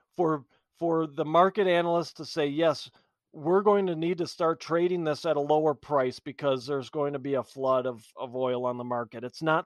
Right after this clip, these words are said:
there. And then to do this over the course of a hundred eighty, what are they doing? I'll tell you what they're doing in a minute, but first think about this. How do opec countries fund their governments?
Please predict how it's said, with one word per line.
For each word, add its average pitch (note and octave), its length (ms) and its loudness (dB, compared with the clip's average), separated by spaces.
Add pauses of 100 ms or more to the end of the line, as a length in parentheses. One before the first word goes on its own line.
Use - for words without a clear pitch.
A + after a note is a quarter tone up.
there. F#3+ 480 -6 (1800)
And E3 100 -4
then F#3+ 140 2
to G3+ 80 0
do F3+ 240 2
this G#3+ 180 4
over G3+ 240 4
the E3 80 2
course G3 300 0
of E3 80 -8
a D#3 80 6
hundred F#3 320 0
eighty, F#3 300 0
what F#3+ 320 0
are A#3 100 4
they D3+ 280 -2 (200)
doing? C#3 600 -2 (160)
I'll F#3+ 80 2
tell D#3 180 4
you C3+ 80 2
what A#2+ 140 -4
they're B2 100 -4
doing A#2+ 240 -4
in A2+ 100 -8
a A2 40 -10
minute, G#2+ 280 -8
but C#3 200 2 (500)
first E3 240 0
think D#3 160 0
about B2+ 300 2
this. A2 260 -6 (2000)
How B3+ 120 -6
do B3 220 -4
opec F3 380 4
countries D3+ 380 0
fund C#3+ 240 4
their B2 100 0
governments? G2 600 -8